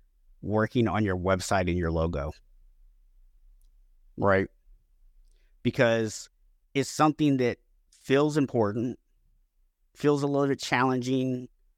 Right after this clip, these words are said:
but hey, I'm gonna make time to do it because it, it needs to get done.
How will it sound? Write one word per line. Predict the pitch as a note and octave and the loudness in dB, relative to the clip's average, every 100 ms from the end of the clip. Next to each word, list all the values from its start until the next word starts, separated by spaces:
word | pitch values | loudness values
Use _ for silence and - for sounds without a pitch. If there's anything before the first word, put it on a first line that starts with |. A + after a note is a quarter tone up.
| _ _ _ _ | _ _ _ _
but | B2+ | 0
hey, | A2+ C3 A2+ | 2 2 2
I'm | B2+ | 2
gonna | B2+ | 2
make | B2 | 0
time | - A#2+ G#2+ | -2 -2 -2
to | |
do | G2+ G#2 | 0 -2
it | D2+ _ _ _ _ _ _ _ - | -4 _ _ _ _ _ _ _ -4
because | B2 A#2 A#2 | 0 0 0
it, | A#2 - | -6 -2
it | B2+ | 0
needs | B2+ A2+ | 0 0
to | |
get | A2 E2 | -2 0
done. | A2 F2+ - | 0 -2 -6